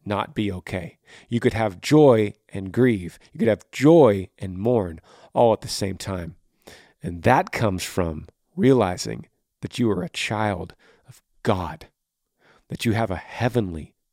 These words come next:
Father who has chosen you,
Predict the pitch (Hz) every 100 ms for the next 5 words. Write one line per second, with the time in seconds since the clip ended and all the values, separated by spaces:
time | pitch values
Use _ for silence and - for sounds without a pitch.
0 | _ _ - 92 92 - - _ _ _
1 | _ _ _ _ _ _ _ - - -
2 | 101 - - 135 135 104 87 82